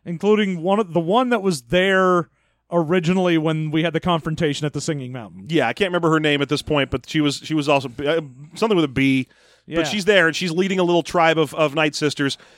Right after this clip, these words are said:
Speaker 2: And Tenennial tries to fight them off, but they immediately, like, force choke her into the air with a spell and trap her there and start messing with her boobs again, I'm sure.
Speaker 1: <laughs> And
Speaker 2: It isn't specifically stated, but I'm
Speaker 1: No.
Speaker 2: pretty sure.
Speaker 1: Um, um, you know, you'd assume so.
Speaker 2: Yeah.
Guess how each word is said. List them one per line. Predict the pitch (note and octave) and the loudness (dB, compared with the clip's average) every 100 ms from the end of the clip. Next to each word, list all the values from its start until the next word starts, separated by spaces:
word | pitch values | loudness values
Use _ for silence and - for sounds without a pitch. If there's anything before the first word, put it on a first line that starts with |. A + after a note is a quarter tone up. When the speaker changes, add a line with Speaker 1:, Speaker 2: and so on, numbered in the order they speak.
| _ - | _ -6
Speaker 2:
And | D#3+ D3+ | -6 -2
Tenennial | F3 G3+ G#3+ F3+ | 0 2 2 2
tries | F3 D#3+ F#3+ | 2 2 2
to | G#3+ | 2
fight | G#3 G3+ | 2 2
them | G#3 | 2
off, | G3+ F#3+ | 2 2
but | F3+ | 0
they | F3 | 0
immediately, | E3+ D#3+ E3+ E3 | 0 -2 -4 -2
like, | E3 D3+ | 0 0
force | - D#3 - | 0 0 2
choke | E3+ D3+ | 2 4
her | D3+ C#3+ | 2 0
into | C#3 | 0
the | C3 C3+ | 0 2
air | C3 | 2
with | C3+ | 2
a | |
spell | B2+ - C#3 C3 B2 | 0 0 2 2 0
and | B2 _ _ _ | -4 _ _ _
trap | - E3 C3+ | -4 -2 -2
her | D#3 | -2
there | C#3+ C3+ | 0 -2
and | C3+ | 0
start | D3+ C#3 | -2 0
messing | C#3 C3+ D3 | -2 -2 -2
with | C#3 | -2
her | |
boobs | B2 C#3 A#2+ | -2 -4 -4
again, | B2+ B2+ C3 | -4 -2 -2
I'm | B2+ | -4
sure. | C#3+ A#2 A#2+ | -2 -2 -4
Speaker 1:
<laughs> | G3+ C#3+ - _ - - | -8 -10 -10 _ -14 -6
And | C#4 - C#4+ - - | -6 -6 -16 -18 -20
Speaker 2:
It | A3+ E3 | -10 0
isn't | F3 G3 | 0 0
specifically | G3 F#3+ F#3 E3+ E3+ | -4 -4 -2 -2 -4
stated, | - E3 C#3+ D#3 | 0 0 0 0
but | D3+ C#3+ - | 0 0 -2
I'm | D#3 | -2
Speaker 1:
No. | A#3+ | 2
Speaker 2:
pretty | F3 F#3+ | 2 2
sure. | D#3+ C3 - - | 2 0 -4 -8
Speaker 1:
Um, | C4+ B3+ | -2 0
um, | B3+ C#4+ D4+ C4 | 0 -2 -8 -6
you | D4 | 0
know, | A3+ F3+ | 2 0
you'd | F3+ G#3+ G#3+ | 0 -4 -2
assume | F3 - D#3 | -4 -2 -4
so. | C#3+ B2+ A#2 | -4 -6 -2
Speaker 2:
Yeah. | C#3+ A#2+ | 0 0